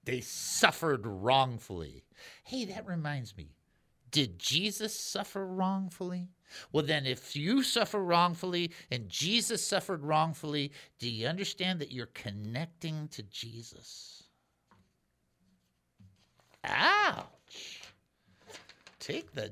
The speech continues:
dagger out of my back. No, this is what the Lord tries to teach us. It's not, it's not, it's just about being more mature.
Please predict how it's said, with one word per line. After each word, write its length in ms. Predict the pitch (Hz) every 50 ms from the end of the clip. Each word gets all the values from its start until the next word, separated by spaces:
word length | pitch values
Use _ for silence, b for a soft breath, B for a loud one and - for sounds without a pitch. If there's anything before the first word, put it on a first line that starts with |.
| - -
dagger 480 | - - 196 302 349 320 233 208 156 143
out 160 | 196 277 285
of 80 | 240 180
my 140 | 151 135 123
back. 640 | 120 151 202 339 370 339 285 - - - - - -
No, 480 | 175 262 349 392 403 392 359 269 170
this 240 | 135 131 160 170 -
is 180 | 220 208 - -
what 220 | 202 220 220 220
the 80 | - 214
Lord 380 | 208 196 202 214 220 226 220
tries 320 | - - - 180 180 170 -
to 140 | - 156 - _ -
teach 340 | - - 165 151 - -
us. 240 | - 117 95 - - B B B B B B
It's 220 | B 208 208 - 254
not, 260 | 262 262 269 - - - _ _
it's 200 | - 285 - - 247
not, 220 | 247 247 254 - _ _ _ _ _ _ _ _ _ _ _ _ _ _ _ _ _ _ _
it's 180 | - 196 - -
just 260 | - 320 302 - -
about 280 | 277 226 220 180 147 -
being 280 | 165 170 156 143 143
more 160 | 135 139 143 139
mature. 520 | 127 120 - - - - 101 - - -